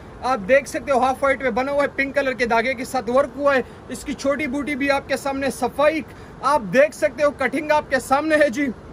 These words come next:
<clears throat> ये देख लो जी। साथ छोटी बूटी की बात की जाए तो बैग और बाजू में छोटी बूटी वाला आएगा, शलवार plain होगा और दुपट्टा, ये खूबसूरत दुपट्टा, बड़ा दुपट्टा,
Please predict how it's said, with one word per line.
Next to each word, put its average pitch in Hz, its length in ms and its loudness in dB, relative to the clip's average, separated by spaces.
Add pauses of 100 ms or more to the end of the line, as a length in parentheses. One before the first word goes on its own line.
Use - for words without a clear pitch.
(140)
<clears throat> - 880 -12
ये 254 180 2
देख 233 200 -4
लो 208 60 -6
जी। 180 160 -8 (380)
साथ 285 300 -2
छोटी 302 240 -2
बूटी 311 260 -2
की 277 100 -4
बात 302 240 0
की 330 120 -6
जाए 302 180 4
तो 294 140 4 (100)
बैग 269 260 2
और 285 140 6
बाजू 254 280 0
में 302 120 -4
छोटी 277 300 -2
बूटी 302 220 -4
वाला 302 260 -2
आएगा, 294 320 -4 (420)
शलवार 269 440 0
plain 302 320 -2
होगा 294 360 0 (520)
और 233 180 -6
दुपट्टा, 247 420 -4
ये 269 300 -6
खूबसूरत 269 420 -6
दुपट्टा, 247 440 -4 (1160)
बड़ा 311 240 4
दुपट्टा, 240 400 -4